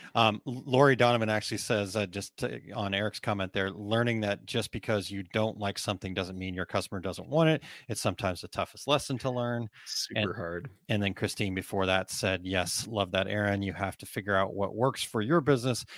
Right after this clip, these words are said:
Speaker 1: and that requires digging deep and testing things." So awesome. All right, guys. Well, uh, let's go ahead and, and close this up. I know you've got a, we've all got a few things on the horizon here, uh, <laughs> since we're l-,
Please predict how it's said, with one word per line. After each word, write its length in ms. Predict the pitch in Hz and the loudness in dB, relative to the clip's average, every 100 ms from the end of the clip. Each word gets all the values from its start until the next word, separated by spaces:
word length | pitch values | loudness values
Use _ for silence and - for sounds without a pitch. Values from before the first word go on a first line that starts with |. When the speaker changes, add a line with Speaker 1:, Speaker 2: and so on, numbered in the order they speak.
| - | -6
Speaker 1:
and 100 | 101 | 0
that 140 | 107 90 | 0 0
requires 400 | 104 104 95 85 | 0 4 4 4
digging 220 | 104 92 92 | -2 -2 -4
deep 320 | 95 92 - 107 | -6 -6 -6 -8
and 220 | 92 87 | -8 -8
testing 400 | - - - - - | -10 -12 -14 -20 -18
things." 140 | - - | -18 -16
So 260 | - 110 _ - - - - - | -14 -14 _ -20 -20 -20 -20 -4
awesome. 340 | 123 127 - 92 _ - - - | 2 4 2 -4 _ -20 -6 8
All 120 | 185 | 12
right, 180 | 170 107 | 12 10
guys. 260 | 107 107 | 6 4
Well, 380 | 123 143 143 151 - | 8 10 10 8 4
uh, 320 | 151 127 123 113 | 6 8 6 4
let's 400 | 123 151 - - | 2 2 2 -2
go 140 | 151 | 2
ahead 260 | 143 139 139 | 2 4 2
and, 260 | 131 117 120 | 0 0 -2
and 160 | 110 | -4
close 300 | - 151 139 | 0 2 2
this 160 | 131 147 | 2 2
up. 120 | 135 | 4
I 60 | 127 | 4
know 100 | 123 | 2
you've 180 | 120 107 | 0 0
got 160 | 120 117 | 2 2
a, 260 | 117 127 120 | -2 -10 -6
we've 200 | 117 113 | -2 2
all 140 | 113 | 4
got 140 | 117 110 | 4 0
a 40 | |
few 220 | - 139 | 2 0
things 400 | 131 143 135 123 | 2 4 4 2
on 220 | 139 131 139 | 0 2 4
the 80 | |
horizon 520 | 117 127 123 127 127 123 | 2 2 4 2 2 0
here, 220 | 127 127 139 | 0 -2 -2
uh, 160 | 110 104 | -2 -2
<laughs> 40 | - | -2
since 340 | - 151 - | 0 0 0
we're 240 | 107 196 - - - - - | 0 0 0 -4 -18 -20 -10
l-, 320 | 143 131 131 | -8 -6 -10